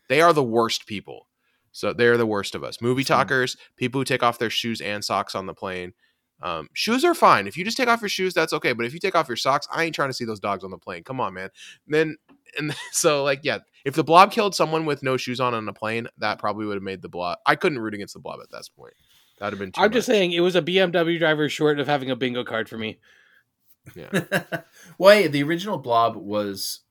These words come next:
Speaker 2: it was jelly crammed up against movie vents, and it was tacky. This one was a little more, uh, also practical, but also C G I or whatever it was called back then. Um,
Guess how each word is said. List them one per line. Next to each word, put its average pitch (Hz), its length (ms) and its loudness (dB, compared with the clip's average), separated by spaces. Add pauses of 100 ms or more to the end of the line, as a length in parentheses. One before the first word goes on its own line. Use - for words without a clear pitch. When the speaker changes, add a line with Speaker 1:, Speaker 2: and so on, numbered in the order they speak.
Speaker 2:
it 107 200 -16
was 98 160 -14 (140)
jelly 120 600 -6 (600)
crammed 113 520 -6
up 101 220 -10
against 98 400 -8
movie 95 340 -10
vents, 85 540 -12 (340)
and 95 200 -8
it 95 200 -12
was 87 420 -12
tacky. - 540 -12 (420)
This 110 300 -8
one 123 340 -8
was 95 640 -8 (100)
a 104 60 -8
little 101 400 -8
more, 90 800 -10 (500)
uh, 87 360 -10 (720)
also 131 280 -2
practical, 113 640 -6
but 107 140 -8
also 98 260 -10
C 104 240 -10
G 95 240 -10
I 87 280 -8
or 85 140 -10
whatever 87 320 -12
it 82 60 -14
was - 140 -18
called 87 240 -10
back 87 240 -12
then. 92 280 -16 (580)
Um, - 440 -12